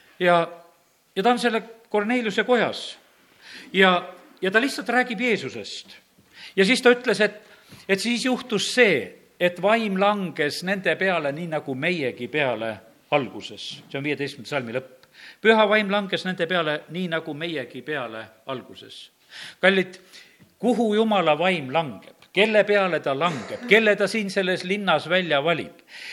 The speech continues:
Ja Jumal ise seda teab, aga Jumala vaim langeb. Ja kui,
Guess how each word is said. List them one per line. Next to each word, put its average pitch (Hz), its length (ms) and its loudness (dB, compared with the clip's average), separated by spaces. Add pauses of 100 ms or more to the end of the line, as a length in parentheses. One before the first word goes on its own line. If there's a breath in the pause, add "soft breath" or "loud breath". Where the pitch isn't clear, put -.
(200 loud breath)
Ja 165 200 6 (500)
Jumal 220 320 4
ise 214 160 4
seda 196 300 4
teab, 180 500 4 (140)
aga 160 420 6 (380 loud breath)
Jumala 180 400 4
vaim 170 360 2
langeb. 160 560 -4
Ja 147 100 0
kui, 165 200 0